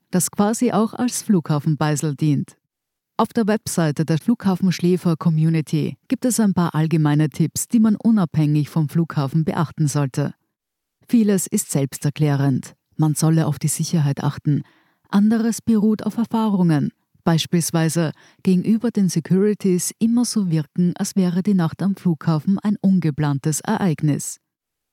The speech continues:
Man solle das Ganze als Abenteuer sehen.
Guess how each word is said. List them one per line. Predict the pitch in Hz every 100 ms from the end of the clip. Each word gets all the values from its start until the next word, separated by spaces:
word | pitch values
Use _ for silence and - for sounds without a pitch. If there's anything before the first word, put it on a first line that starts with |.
| -
Man | 208 196
solle | - 233 240
das | 202 180
Ganze | 170 156 - 175
als | - 185 -
Abenteuer | 156 151 156 151 151 147 147
sehen. | 143 156 147 131 147